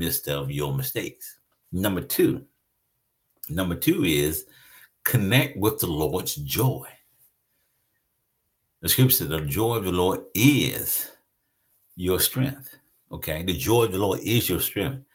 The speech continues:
See, God is all about relationship, and he wants intimacy with you. And this is how you are strengthened.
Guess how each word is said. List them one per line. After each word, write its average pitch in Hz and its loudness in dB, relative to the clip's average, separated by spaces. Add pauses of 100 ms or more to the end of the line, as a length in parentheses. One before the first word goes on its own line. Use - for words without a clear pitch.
(460)
See, - 0
God 110 6
is 135 2
all 107 2
about 78 0
relationship, 73 -4
and 67 -10
he 120 0
wants 95 -2 (160)
intimacy 82 -4 (280)
with - -4
you. 78 -4 (120)
And 76 -6
this 113 0
is 120 0
how 76 -2 (640)
you 87 -4
are 90 0
strengthened. - 0